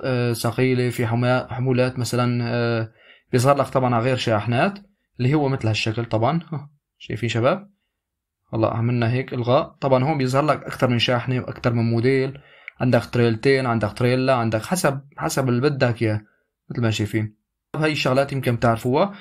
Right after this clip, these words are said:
عندك تالت شي هدول الشهادات. أول ما تدخل على اللعبة، يلي ما بيعرف، لازم تكون عندك هاي الشهادات،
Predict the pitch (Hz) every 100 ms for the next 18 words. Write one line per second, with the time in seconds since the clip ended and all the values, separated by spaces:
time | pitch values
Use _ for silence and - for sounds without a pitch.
0 | - _ 190 202 170 185 160 143 165 175
1 | 156 160 180 175 170 - 135 131 165 175
2 | - 170 147 147 - 143 147 143 131 151
3 | 202 143 127 151 147 143 175 175 147 147
4 | 147 143 - 151 143 135 151 156 160 135
5 | 151 156 - - 127 117 117 147 214 -